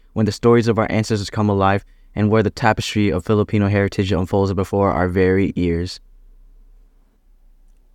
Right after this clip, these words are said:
And the Unsung Heroes Youth Podcast program is presented by Cultivative Labs and Balay Creative.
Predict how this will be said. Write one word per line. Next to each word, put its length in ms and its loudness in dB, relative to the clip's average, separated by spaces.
And 320 4
the 180 2
Unsung 600 2
Heroes 520 0
Youth 280 0
Podcast 520 -4
program 560 0
is 120 -2
presented 540 0
by 260 0
Cultivative 640 2
Labs 500 0
and 180 0
Balay 500 0
Creative. 680 -4